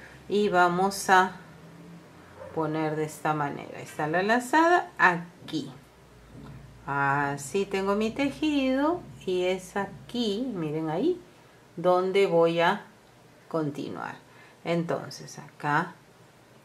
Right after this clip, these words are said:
tejo uno, dos, tres, cuatro, cinco puntos puff.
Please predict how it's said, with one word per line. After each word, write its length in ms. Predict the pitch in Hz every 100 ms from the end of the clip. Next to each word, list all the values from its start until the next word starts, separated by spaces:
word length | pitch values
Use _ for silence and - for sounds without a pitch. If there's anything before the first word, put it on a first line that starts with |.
| -
tejo 480 | 170 147 143 - 139 - - - -
uno, 680 | - 185 190 175 156 147 135 - - - - - -
dos, 880 | 156 170 170 170 156 151 143 - - - - - - - -
tres, 1000 | 165 165 165 165 160 147 - - - - - - - - - _ -
cuatro, 960 | 151 160 165 160 156 151 - - - - - - - - - - - - - - - -
cinco 920 | - - - - 190 180 180 175 185 180
puntos 600 | 160 165 165 180 175 -
puff. 300 | 220 226 208